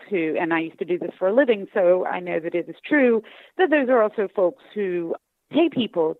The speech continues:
to help them minimize their tax burden. You invest because we do give incentives for investment, um, that may be different from what we do for wage earners.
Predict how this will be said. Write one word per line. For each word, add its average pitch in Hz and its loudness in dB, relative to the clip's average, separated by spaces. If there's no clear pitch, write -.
to 175 0
help 180 -2
them 156 -2
minimize 202 -2
their - -10
tax - -10
burden. 107 -12
You 202 -2
invest 190 -2
because 185 -12
we 180 -10
do 202 -10
give 190 -10
incentives 170 -8
for 180 -12
investment, 175 -4
um, 185 -4
that 190 0
may 180 -6
be 170 -12
different 170 -6
from 175 -6
what 170 -6
we 170 -4
do 160 -6
for 160 -2
wage 170 0
earners. 156 -8